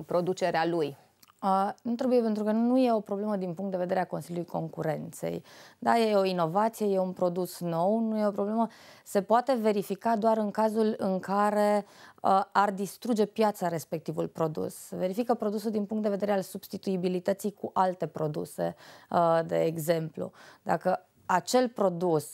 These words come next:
Speaker 2: ar, a, distruge sau ar diminua extrem de mult întreaga piață a produselor similare, atunci ar putea crea un, o problemă din punct de vedere a concurenței.
Speaker 1: Plus că mă gândesc că și prețul, cred că e foarte, e semnificativ.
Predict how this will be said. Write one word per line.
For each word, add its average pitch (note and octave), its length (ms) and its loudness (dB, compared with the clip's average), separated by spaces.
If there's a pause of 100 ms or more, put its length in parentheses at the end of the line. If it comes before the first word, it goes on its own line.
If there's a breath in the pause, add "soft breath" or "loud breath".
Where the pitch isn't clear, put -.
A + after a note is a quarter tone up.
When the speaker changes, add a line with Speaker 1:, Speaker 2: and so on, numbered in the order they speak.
Speaker 2:
ar, E3+ 280 2
a, E3+ 360 4 (340)
distruge B3+ 320 0
sau A3+ 180 4
ar G3 80 4
diminua F#3+ 480 0
extrem A3 380 0
de G#3 80 2
mult F3+ 340 0
întreaga G3 380 0
piață F#3+ 600 0
a D#3+ 120 0
produselor F3 600 0
similare, E3+ 840 0 (280 loud breath)
atunci A#3+ 220 -2
ar A#3 80 2
putea A3+ 280 0
crea G#3 280 2
un, F#3+ 300 0 (220 loud breath)
o A#3+ 120 4
problemă G3+ 580 2
din F3+ 200 -4
punct G3+ 200 -4
de F#3 60 0
vedere E3+ 240 0
a D#3+ 80 0
concurenței. F3 800 -6 (120)
Speaker 1:
Plus C4+ 160 -12
că A#3 100 -2
mă G#3+ 120 0
gândesc G#3 380 -2
că A3 120 0
și G#3+ 300 -4 (100)
prețul, E3+ 760 0
cred E3+ 260 -4
că F3+ 100 -4
e E3 100 2
foarte, E3+ 400 -4 (580)
e E3+ 60 -2
semnificativ. F3 960 -4